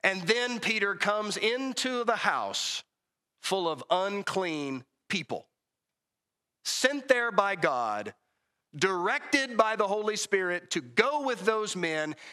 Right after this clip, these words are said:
And he comes in and he sees a room full of Gentiles and he says, "I get it.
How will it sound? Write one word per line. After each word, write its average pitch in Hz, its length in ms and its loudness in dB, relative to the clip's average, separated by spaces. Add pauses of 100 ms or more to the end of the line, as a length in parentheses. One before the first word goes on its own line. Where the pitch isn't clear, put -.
And 170 120 2
he 185 80 0
comes 262 400 0
in 240 140 2
and 214 80 0
he 208 100 0
sees 247 200 -2
a 226 100 2
room 277 380 0
full 247 220 2
of 208 100 -2
Gentiles 180 640 0
and 170 140 -2
he 180 140 -2
says, 175 480 0 (760)
"I 139 120 0
get 131 320 -6
it. - 260 -10